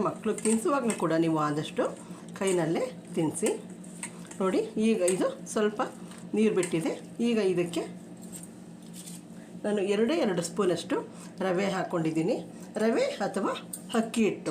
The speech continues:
ಎರಡರಲ್ಲಿ ಯಾವ್ದಾದ್ರು ಒಂದು ಯೂಸ್ ಮಾಡಿದ್ರೂ ಆಗುತ್ತೆ. ಸ್ವಲ್ಪ ಗರಿ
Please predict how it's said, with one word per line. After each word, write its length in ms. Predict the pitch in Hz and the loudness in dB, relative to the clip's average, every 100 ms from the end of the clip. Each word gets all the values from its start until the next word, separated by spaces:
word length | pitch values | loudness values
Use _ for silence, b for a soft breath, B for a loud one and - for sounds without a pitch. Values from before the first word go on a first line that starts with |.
| - 214 | 2 2
ಎರಡರಲ್ಲಿ 340 | 226 247 226 | 4 4 4
ಯಾವ್ದಾದ್ರು 320 | 185 185 196 185 | 4 2 2 2
ಒಂದು 180 | 175 294 539 - B - | 2 2 -2 -6 B -2
ಯೂಸ್ 160 | 214 185 175 | 0 2 0
ಮಾಡಿದ್ರೂ 300 | 156 202 403 175 | 0 0 -2 -4
ಆಗುತ್ತೆ. 320 | 151 151 202 440 - - - - B B - | -6 -6 -4 -6 -6 -14 -14 -14 B B -4
ಸ್ವಲ್ಪ 220 | 262 240 240 - - - - - 208 | 0 2 2 0 -4 -10 -12 -2 2
ಗರಿ 180 | 226 | 4